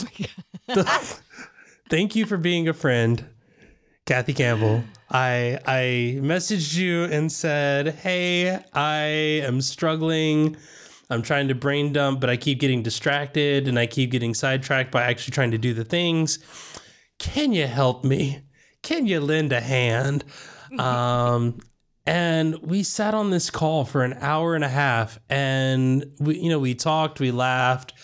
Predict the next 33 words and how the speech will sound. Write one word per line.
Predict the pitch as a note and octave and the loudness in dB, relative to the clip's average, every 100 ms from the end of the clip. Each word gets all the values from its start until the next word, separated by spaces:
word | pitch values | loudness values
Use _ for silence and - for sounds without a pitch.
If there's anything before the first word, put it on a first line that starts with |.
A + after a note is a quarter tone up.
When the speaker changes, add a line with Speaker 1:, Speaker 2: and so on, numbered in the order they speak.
| - - - - | -20 -20 -20 -8
Speaker 2:
but | - D#3+ D#3 - | 2 2 2 -8
most | - F#3 A#3+ - | -2 0 0 0
importantly, | G3+ F3+ D#3+ D#3 D3+ D3 C#3+ C#3 C#3 - | 0 0 0 0 2 2 4 2 -2 -4
I | - | -4
got | C#3+ C3 E3 E3 F#3 E3+ - _ _ | -4 -2 0 2 2 0 -8 _ _
stuff | - - E3 D#3 - | -6 0 0 0 0
written | C#3+ C#3 A#2+ | 0 2 2
down. | A#2 A2+ B2 C3+ - - - - | 2 2 0 -4 -6 -20 -14 -4
I | |
didn't | C#3 F#3+ | -2 0
get | G#3 | 0
everything | A3+ G3 D#3+ C#3 | 0 0 0 0
written | C3 B2 | 0 2
down. | B2 A#2 A2 | 2 2 0
I | A#2+ | -4
still | G#2+ - D#3+ | -6 -2 0
don't | C#3 A#2 | 0 0
have | A2+ | 2
everything | A2 A2 A2+ A2 | 2 2 2 2
written | A2+ A#2 | 0 0
down, | G#2+ G#2+ G#2 G2+ - - - - | 2 4 4 2 -4 -20 -20 -10
but | A#2+ A2+ F#3 D#3 B2+ B2+ - - - - _ _ _ | -8 -2 2 2 2 0 -2 -20 -20 -20 _ _ _
I | D3+ | 0
was | E3+ E3 | 0 2
able | F3+ F#3 | 0 2
to | F3+ | 0
get | F3 D#3+ - | 0 -4 -6
so | - - E3+ D#3+ | -6 -4 0 2
much | E3+ E3 D#3 D3 - - - _ _ _ _ - - - _ _ | 2 2 0 -2 -2 -4 -8 _ _ _ _ -20 -20 -20 _ _
structured | - - - F3+ F3 E3+ - E3+ D#3 | -6 -6 -2 0 0 -2 -2 0 2
and | C#3+ | 0
lined | C3+ C#3 D3 C#3+ | 0 0 0 0
out | B2+ B2+ B2+ B2+ C3 | 2 2 4 2 0